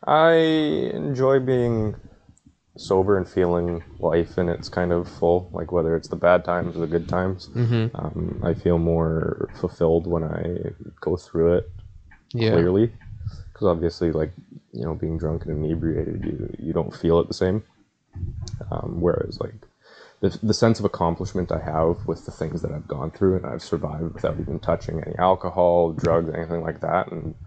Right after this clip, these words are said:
Speaker 1: and just every day facing it head on is, like, it's just, there's so much, so much more pride I have in it.
Speaker 2: Mm-hmm.
Speaker 1: And, and there's a sense where I look back on it going, "Yeah, that was hard, but I would so do that again to be where I am."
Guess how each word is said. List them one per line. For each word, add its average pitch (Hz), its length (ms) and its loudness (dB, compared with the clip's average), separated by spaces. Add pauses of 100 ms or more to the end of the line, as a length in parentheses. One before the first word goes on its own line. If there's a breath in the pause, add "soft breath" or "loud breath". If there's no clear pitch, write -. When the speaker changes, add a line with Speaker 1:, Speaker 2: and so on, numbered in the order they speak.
(400 loud breath)
Speaker 1:
and 78 80 -8
just 80 140 -8
every 80 200 0
day 80 220 2
facing 82 380 -4
it - 80 -8
head - 180 -6
on 82 180 -4
is, 85 240 -10
like, - 120 -8 (120)
it's - 140 -12
just, - 220 -10 (600)
there's - 220 -12
so - 180 -10
much, - 220 -18 (560 soft breath)
so 98 180 2
much 92 180 0
more 95 160 2
pride - 320 -4
I - 120 -4 (120)
have 82 120 -2
in 95 100 0
it. 117 120 -2 (480 loud breath)
Speaker 2:
Mm-hmm. 120 180 0
Speaker 1:
And, - 320 -2
and - 240 -4
there's 87 200 -2
a 87 60 -6
sense - 800 -6
where 90 180 2
I 87 40 6
look 85 200 2
back 85 240 0
on 87 140 0
it 82 80 -4
going, 82 380 -4 (400 soft breath)
"Yeah, 85 160 4
that 85 160 4
was 85 100 -2
hard, 95 340 4
but 98 120 0
I 82 100 4
would 76 180 -6 (220)
so 85 300 0
do 82 140 -2
that 80 120 4
again 80 260 -6
to - 80 -10
be - 100 -6
where - 300 -10
I - 160 -12
am." - 80 -18